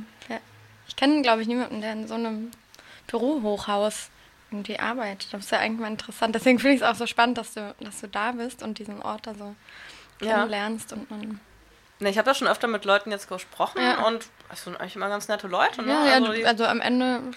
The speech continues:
Speaker 1: so, das hätte ich jetzt auch nicht,
Speaker 2: Genau,
Speaker 1: nicht
Speaker 2: ja.
Speaker 1: gedacht.
Speaker 2: Also man ist halt dann angestellt bei irgendeiner Firma,
Speaker 1: Ja.
Speaker 2: die Firma ist halt
Speaker 1: Ja.
Speaker 2: dann da, dann geht man halt
Speaker 1: Und halt
Speaker 2: dahin, so,
Speaker 1: dahin,
Speaker 2: ne? Also
Speaker 1: ja.
Speaker 2: es ist so, genau. Und ansonsten, weil du eben gefragt hattest, also es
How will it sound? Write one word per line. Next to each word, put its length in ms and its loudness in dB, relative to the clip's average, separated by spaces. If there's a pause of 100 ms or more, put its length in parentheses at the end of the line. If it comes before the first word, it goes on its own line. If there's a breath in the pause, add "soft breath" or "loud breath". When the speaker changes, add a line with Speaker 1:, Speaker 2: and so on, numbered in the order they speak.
Speaker 1:
so, 100 -6
das 200 -8
hätte 160 -10
ich 60 -10
jetzt 160 -10
auch 80 -8
nicht, 320 -10
Speaker 2:
Genau, 340 2
Speaker 1:
nicht 80 4
Speaker 2:
ja. 40 -6 (220)
Speaker 1:
gedacht. 140 2
Speaker 2:
Also 160 2
man 100 6
ist 100 2
halt 120 6
dann 120 4
angestellt 440 2
bei 80 8
irgendeiner 240 2
Firma, 340 6
Speaker 1:
Ja. 60 4
Speaker 2:
die 60 -4
Firma 200 2
ist 180 0
halt 120 6
Speaker 1:
Ja. 80 6
Speaker 2:
dann 80 4
da, 160 8
dann 180 4
geht 140 -6
man 100 -2
halt 140 0
Speaker 1:
Und 60 8
halt 100 2
Speaker 2:
dahin, 160 4
so, 120 2
Speaker 1:
dahin, 40 0
Speaker 2:
ne? 160 4
Also 140 -2
Speaker 1:
ja. 120 -2
Speaker 2:
es 80 -8
ist 60 -12
so, 140 -8 (500 loud breath)
genau. 360 2
Und 120 2
ansonsten, 600 2
weil 140 -4
du 80 -4
eben 140 -4
gefragt 380 0
hattest, 280 -8
also 200 -4
es 200 -8